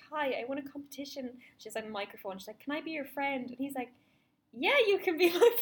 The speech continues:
friend. You got a weird vibe to you." <laughs> But, like, she's,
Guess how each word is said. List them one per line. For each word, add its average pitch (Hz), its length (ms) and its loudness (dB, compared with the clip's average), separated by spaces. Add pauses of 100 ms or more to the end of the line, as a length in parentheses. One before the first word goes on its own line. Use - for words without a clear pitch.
friend. 415 300 0
You 453 160 4
got 440 160 0
a 392 80 -2
weird 392 300 2 (100)
vibe 381 420 6
to 330 60 -4
you." 320 420 -2
<laughs> - 40 -14 (1500)
But, 403 100 -4
like, 440 120 4
she's, 392 200 4